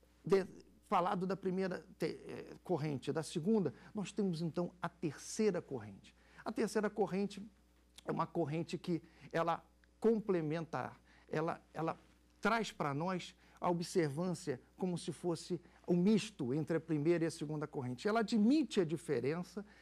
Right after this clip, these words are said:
ela admite que o direito internacional humanitário tem as suas peculiaridades, ela admite que o direito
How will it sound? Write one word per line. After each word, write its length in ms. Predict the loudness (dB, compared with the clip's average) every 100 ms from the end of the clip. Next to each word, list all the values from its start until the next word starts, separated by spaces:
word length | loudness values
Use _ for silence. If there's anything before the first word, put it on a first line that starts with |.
| -16 -2
ela 160 | 0
admite 420 | 0 0 0 -2
que 100 | -4
o 60 | -2
direito 580 | 4 4 4 2 -4 -6 -6
internacional 600 | -6 -2 -2 -2 -4 -4
humanitário 680 | -2 -2 -4 -4 -4 -2 -6 -2
tem 240 | 0 0 -4 -8
as 160 | -6 -2
suas 220 | 0 0
peculiaridades, 1040 | 0 0 2 0 0 -2 0 -2 -4 -12 -20 -20 -6 0
ela 200 | 0 2
admite 460 | 2 2 0 -2
que 120 | -2
o 40 | 0
direito 540 | 4 4 4 0 -10